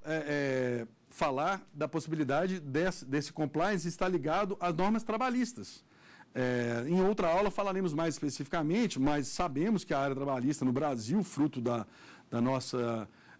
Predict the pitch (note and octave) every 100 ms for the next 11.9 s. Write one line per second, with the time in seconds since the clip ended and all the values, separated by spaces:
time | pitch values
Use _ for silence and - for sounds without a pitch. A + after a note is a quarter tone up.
0 | - B2 A#2+ - F#3 D3+ B2+ A#2+ A2 -
1 | A#2 B2+ A#2+ A#2 - A#2+ G#2+ A2 A2 D3
2 | C3 A#2 A2+ C3+ E3 D#3 F3+ - E3+ E3+
3 | - - - - - - D#3 F#3 B3+ C4
4 | F3 D#3 D3+ E3 G#3 - - D3+ D#3 A3+
5 | A3+ - - - A3 - F#3 G#3 A3 A3+
6 | A#3 A#3+ - G3+ G#3+ D3+ A2 F#2 - -
7 | _ _ _ _ _ - - C3+ B2 -
8 | - - D#3 G3+ F#3+ C#3+ D#3+ C3 D#3+ C#3
9 | D#3+ B2 C3 C3+ C#3+ C#3 C#3 B2 C3+ -
10 | B2+ E3 A#3 C#3+ D3 D#3 C#3+ B2 C#3+ D#3+
11 | A#2+ - C3 D#3 D3+ A2 G2+ A#2 F3